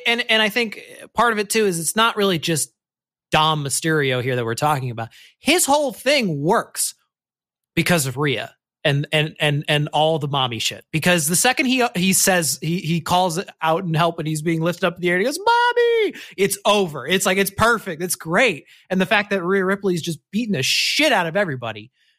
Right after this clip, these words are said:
Um, so yeah, it, it's totally working. And also, I mean, the first time they did it,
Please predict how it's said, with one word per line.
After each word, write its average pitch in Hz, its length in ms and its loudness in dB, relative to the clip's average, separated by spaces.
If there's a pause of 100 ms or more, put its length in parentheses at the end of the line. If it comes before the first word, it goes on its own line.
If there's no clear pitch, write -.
(140)
Um, 156 640 2 (480)
so 214 640 0 (340)
yeah, 220 400 2
it, 226 200 -4 (340)
it's 285 260 -4
totally 262 400 0
working. 220 540 0
And 185 260 0
also, 220 680 0 (1200)
I 180 160 2
mean, 165 460 0 (800)
the 160 120 -2
first 233 340 0
time 165 240 2
they 135 140 -4
did 117 180 -6
it, 107 200 -14